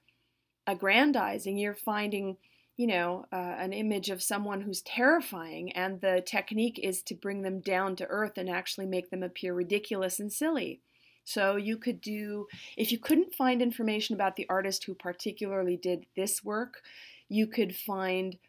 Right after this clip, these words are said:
articles that talked about satirical wartime posters. And how do you do that? So you go Oviet, Oviet Library.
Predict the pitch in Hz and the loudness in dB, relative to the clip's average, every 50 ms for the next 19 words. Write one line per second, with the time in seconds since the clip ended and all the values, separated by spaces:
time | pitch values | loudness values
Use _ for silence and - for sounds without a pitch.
0 | _ _ _ _ _ - 196 196 190 196 190 - 190 185 180 - 185 180 - - | _ _ _ _ _ 2 4 6 6 4 2 0 0 0 0 0 0 -2 -2 0
1 | 202 190 190 185 - - 175 190 175 170 180 180 - - - 185 - - - 220 | 0 2 2 2 0 -2 2 4 4 4 4 2 0 -2 -2 -2 -4 -4 -2 0
2 | 202 202 202 196 - 196 190 185 180 180 175 175 175 - _ _ _ _ _ - | 0 0 0 -2 2 4 6 8 8 8 6 4 2 -4 _ _ _ _ _ -6
3 | 175 175 185 190 190 185 - - 190 185 175 165 170 170 175 - _ - - 269 | 0 2 4 4 4 2 0 -6 -6 -6 -6 -4 -6 -6 -8 -10 _ 2 4 4
4 | 262 262 262 - - - - - - - - 226 - - - 214 233 262 277 277 | 6 4 2 -2 -8 -10 -12 -12 -12 -12 -10 -10 -8 -4 2 4 6 6 8 8
5 | 262 254 247 233 220 233 233 220 185 147 101 - - - _ _ _ _ _ _ | 6 4 4 4 2 2 2 4 4 2 2 0 -4 -12 _ _ _ _ _ _
6 | _ _ _ - - - 240 220 190 151 127 170 247 262 - _ _ _ _ _ | _ _ _ -10 -4 2 4 4 4 4 2 0 -4 -6 -6 _ _ _ _ _
7 | _ _ _ _ _ _ _ _ - - - _ _ _ _ _ _ _ _ _ | _ _ _ _ _ _ _ _ -14 -14 -14 _ _ _ _ _ _ _ _ _
8 | _ _ - 185 180 180 175 - 202 185 185 185 185 180 175 170 175 - - _ | _ _ -6 -4 -2 -2 0 2 4 6 8 8 10 10 8 8 6 2 -8 _
9 | _ _ _ _ _ _ _ _ _ _ _ _ - 190 202 208 208 226 226 233 | _ _ _ _ _ _ _ _ _ _ _ _ 2 2 2 4 4 6 8 8
10 | 254 269 262 - _ - - _ _ - - - _ _ - - _ _ _ _ | 6 6 4 -2 _ -20 -20 _ _ -16 -16 -16 _ _ -20 -20 _ _ _ _
11 | _ - - - - - _ - - - - - - _ _ - - - _ _ | _ -20 -20 -18 -20 -14 _ -14 -14 -14 -18 -20 -20 _ _ -20 -20 -20 _ _
12 | - - _ _ _ _ _ _ - - - - - - _ - - _ _ - | -20 -20 _ _ _ _ _ _ -18 -18 -16 -18 -20 -20 _ -20 -20 _ _ -6
13 | 185 185 185 180 202 202 - - 196 175 170 165 165 160 156 151 156 180 233 285 | -4 -4 -2 -2 -2 -4 -2 -2 0 0 0 -2 -2 -4 -6 -6 -4 -2 -2 -4
14 | 320 | -4